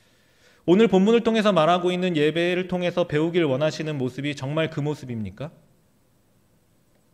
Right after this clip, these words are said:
그냥 그저 나의 눈물을 닦아주시는 예수님의 모습을 닮아가길 원하시는 게 우리에게 바라는 예배의 모습일까요?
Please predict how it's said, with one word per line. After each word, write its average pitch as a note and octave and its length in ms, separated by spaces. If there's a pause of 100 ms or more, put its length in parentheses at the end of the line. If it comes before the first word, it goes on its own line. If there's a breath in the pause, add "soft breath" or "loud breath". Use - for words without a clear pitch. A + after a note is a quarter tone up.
(480)
그냥 F3 300
그저 F#3 240
나의 E3+ 260
눈물을 F#3 380
닦아주시는 D#3+ 760
예수님의 D#3+ 420
모습을 C#3 340
닮아가길 D3 560
원하시는 C3 500
게 A#2+ 460 (800 soft breath)
우리에게 D#3 340
바라는 C3 480
예배의 A#2 320
모습일까요? G2+ 1200